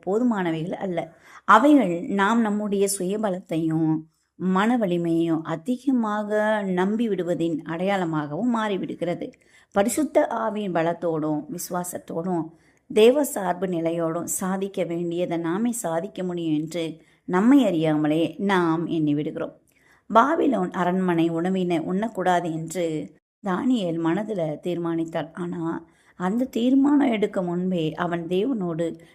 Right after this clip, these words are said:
நெருங்கி வாழ்கின்ற ஒரு மனிதனாக இருந்தான். எனவே, அவனால ஒரு தீர்மானத்தை எடுக்கவும் அதில் உறுதியாக நிற்கவும் முடிந்தது. சோதனை வரும்போது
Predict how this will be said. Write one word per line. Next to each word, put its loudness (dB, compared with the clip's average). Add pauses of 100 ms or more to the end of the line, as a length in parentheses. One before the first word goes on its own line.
நெருங்கி 4
வாழ்கின்ற 2
ஒரு -6
மனிதனாக -2
இருந்தான். -6 (360)
எனவே, 2
அவனால 0
ஒரு -2
தீர்மானத்தை -2
எடுக்கவும் -2 (280)
அதில் 2
உறுதியாக -2
நிற்கவும் -4
முடிந்தது. -4 (200)
சோதனை 0
வரும்போது -2